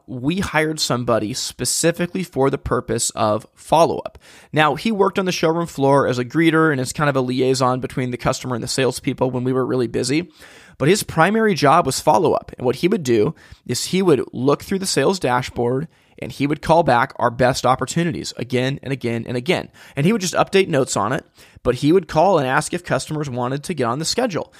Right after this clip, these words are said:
And we would give him a spiff every time somebody placed that deposit. And, you know, that spiff would be,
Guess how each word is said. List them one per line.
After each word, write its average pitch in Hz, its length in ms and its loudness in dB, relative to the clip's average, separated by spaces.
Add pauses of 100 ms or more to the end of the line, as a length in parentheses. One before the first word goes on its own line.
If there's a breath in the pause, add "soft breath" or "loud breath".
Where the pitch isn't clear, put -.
(260 loud breath)
And 156 120 4
we 202 100 4
would 214 140 0
give 185 120 4
him 196 100 0
a 220 40 2
spiff - 480 0
every 143 220 0
time 139 420 2
somebody 135 680 0 (300)
placed 139 220 2
that 143 140 2
deposit. 127 520 2 (200)
And, 127 340 -4
you 135 60 -2
know, 127 80 0
that 127 140 0
spiff 127 340 -2
would 123 100 -2
be, 123 260 0